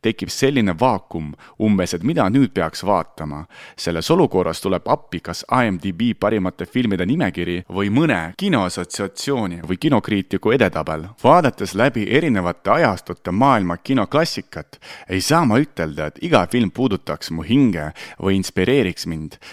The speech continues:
või lihtsalt tekitaks pisaraid. Tihti võivad sellised filmid olla isegi väga tüütud. Sellistel hetkedel kuulen aga sisemist häält endale märkust tegemas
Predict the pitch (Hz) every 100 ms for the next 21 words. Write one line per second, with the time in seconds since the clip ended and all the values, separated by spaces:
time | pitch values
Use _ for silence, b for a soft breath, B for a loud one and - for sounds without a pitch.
0 | B 95 92 92 165 - 87 - 113 -
1 | 107 95 - - 107 73 69 71 - -
2 | _ _ - 190 - 104 87 87 85 -
3 | 123 107 85 - 135 147 98 87 85 87
4 | 135 98 92 85 120 90 - 143 117 -
5 | 76 73 - _ _ _ - - 208 185
6 | 120 - 85 98 - - 69 69 76 -
7 | 180 127 85 82 95 131 147 98 85 -
8 | 113 110 85 85 85 82 85 120 - -
9 | - - 80 78 78